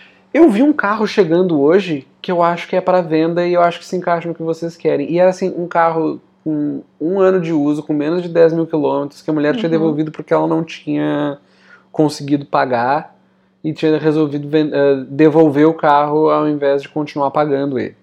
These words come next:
Speaker 1: Então eles já tinham recuperado grande parte do dinheiro que eles tinham vendido o carro quando ele era novo,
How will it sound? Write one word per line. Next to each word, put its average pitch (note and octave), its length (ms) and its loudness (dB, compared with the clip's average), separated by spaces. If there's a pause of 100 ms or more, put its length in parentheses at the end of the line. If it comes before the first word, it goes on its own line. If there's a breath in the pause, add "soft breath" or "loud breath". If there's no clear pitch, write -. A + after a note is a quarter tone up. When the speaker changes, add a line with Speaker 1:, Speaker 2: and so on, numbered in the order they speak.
(400 soft breath)
Speaker 1:
Então F3 200 2
eles F3 120 2
já E3+ 120 0
tinham F3+ 180 0
recuperado F3 460 2
grande D#3+ 240 0
parte F3+ 260 0
do D#3 60 -8
dinheiro C#3 280 -4
que C3 80 -14
eles C3 160 -2
tinham B2+ 220 -10
vendido B2 360 -4
o - 20 -10
carro A2+ 300 -2
quando B2 180 -4
ele A#2+ 100 2
era A#2 160 4
novo, D#3+ 460 2